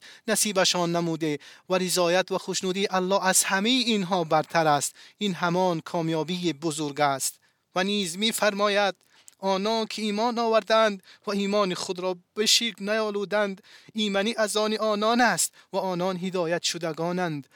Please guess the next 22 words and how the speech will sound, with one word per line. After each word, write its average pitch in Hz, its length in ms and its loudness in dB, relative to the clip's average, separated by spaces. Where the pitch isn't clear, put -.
و 190 40 -2
همچنین 196 540 -2
می‌فرماید: 190 800 0
«یقیناً 233 520 0
ما 226 240 -4
پیامبران 214 680 0
خود 220 400 -4
و 208 140 2
کسانی 196 640 0
را 196 180 -2
که 180 200 -4
ایمان 208 460 2
آوردند 208 600 2
در 214 100 2
زندگی 214 600 0
دنیا 226 600 -2
و 214 80 -2
روزی 220 320 -2
که 185 340 -6
گواهان 196 600 -2
برای 185 340 -6
گواهی 180 480 -2